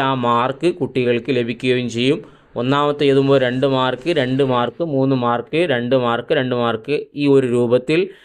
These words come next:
അതിൻ്റെ മാർക്ക് ലഭിക്കുകയും ചെയ്യും. കുട്ടികളെ പ്രത്യേകം ഈ ഒരു വിഷയം പഠിപ്പിക്കുക. ഏതൊരു ചിത്രം കണ്ടാലും കുട്ടികൾക്ക് അതിൻ്റെ അറബി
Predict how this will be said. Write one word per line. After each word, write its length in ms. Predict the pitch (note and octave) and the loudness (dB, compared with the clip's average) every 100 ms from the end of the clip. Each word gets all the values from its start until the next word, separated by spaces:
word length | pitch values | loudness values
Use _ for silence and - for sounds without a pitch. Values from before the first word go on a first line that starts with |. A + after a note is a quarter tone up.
| _ - B2+ | _ -6 -2
അതിൻ്റെ 400 | C3 C3+ D3 G3 C3 B2 | 0 2 2 0 -2 0
മാർക്ക് 400 | B2+ D3 D3+ G3+ D3 | 0 0 -2 0 0
ലഭിക്കുകയും 500 | C3 C3+ C3+ B2+ A#2+ A2 | 0 -2 2 2 0 -2
ചെയ്യും. 220 | B2+ - - | -4 -4 -4
കുട്ടികളെ 420 | C#3+ E3 E3+ E3 E3 | -6 0 2 2 0
പ്രത്യേകം 800 | C#3 - - D#3+ E3+ F#3 G3 G#3+ A3 C3 | -2 -4 -2 2 2 4 2 0 -2 -2
ഈ 40 | C3 | 0
ഒരു 120 | B2 A#2+ A#2 | 2 0 -4
വിഷയം 320 | - B2 D3+ | -2 -2 0
പഠിപ്പിക്കുക. 520 | C3 A#2+ - A#2 B2+ D#3+ - _ _ _ - | -2 -2 -6 -4 0 0 -4 _ _ _ -2
ഏതൊരു 540 | E3 G3+ A#3 A#3 A#3 - | 2 4 4 2 0 0
ചിത്രം 380 | E3+ E3+ F3+ G3 G#3 - - | -2 0 -2 -2 -4 -10 -6
കണ്ടാലും 560 | C#3 D3+ D#3+ C#3+ D3 E3+ | -4 -2 -2 -2 -4 -4
കുട്ടികൾക്ക് 540 | C#3+ C3+ D#3+ D3+ C#3+ C#3+ | -6 -2 0 2 2 0
അതിൻ്റെ 280 | B2+ C3+ C3+ B2 | 0 2 0 0
അറബി 340 | A#2+ C3+ C#3+ | 0 -2 0